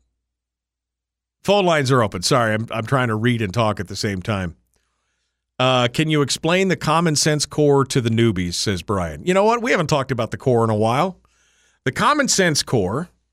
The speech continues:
for those of you who don't know what that is, is kind of like a fan club and a, and a, and a, you know, mastermind all put together. It's a fan club for the show,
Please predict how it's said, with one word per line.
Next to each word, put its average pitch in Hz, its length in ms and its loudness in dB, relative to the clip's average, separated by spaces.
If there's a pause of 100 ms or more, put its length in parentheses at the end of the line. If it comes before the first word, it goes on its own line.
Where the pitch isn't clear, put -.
(100)
for 139 100 0
those 139 220 2
of 131 80 -2
you 127 100 2
who 131 80 2
don't 131 160 0
know 127 140 2
what 120 100 0
that 113 180 -2
is, 117 300 0
is 123 220 -4
kind 277 240 0
of 170 100 0
like 123 380 0 (600)
a 127 120 2
fan 220 400 0
club 190 600 2
and 127 220 0
a, 117 180 0 (140)
and 123 180 -2
a, 113 240 -2 (120)
and 123 160 -2
a, 110 280 -4
you 135 140 -2
know, 120 160 2
mastermind 151 840 0
all 147 260 2
put - 220 0
together. 110 480 -2 (1040)
It's 135 180 0
a 135 80 0
fan 208 300 0
club 196 260 2
for 185 120 2
the 165 100 0
show, 139 440 0